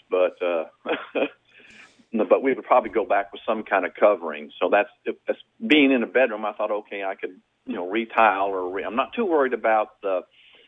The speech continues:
the, uh, um, you know, replacement, but I do,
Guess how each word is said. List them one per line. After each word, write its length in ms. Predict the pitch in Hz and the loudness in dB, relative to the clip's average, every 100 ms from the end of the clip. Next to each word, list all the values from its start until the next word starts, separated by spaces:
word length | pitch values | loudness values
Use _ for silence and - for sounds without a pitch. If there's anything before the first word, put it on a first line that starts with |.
| _ _ _ _ _ | _ _ _ _ _
the, 880 | 98 98 101 92 90 87 87 85 80 - _ _ - | -8 0 0 0 0 0 0 -2 -6 -14 _ _ -18
uh, 60 | - | -10
um, 520 | 76 71 64 62 50 - _ _ _ | -8 -6 -8 -10 -18 -20 _ _ _
you 140 | - 90 | -2 -2
know, 80 | |
replacement, 920 | 87 127 120 - 139 170 - 87 78 80 _ _ - | 2 2 2 4 6 6 2 -6 -8 -8 _ _ 0
but 160 | 101 | 4
I 140 | 95 95 | 4 2
do, 420 | 95 113 110 | 2 0 0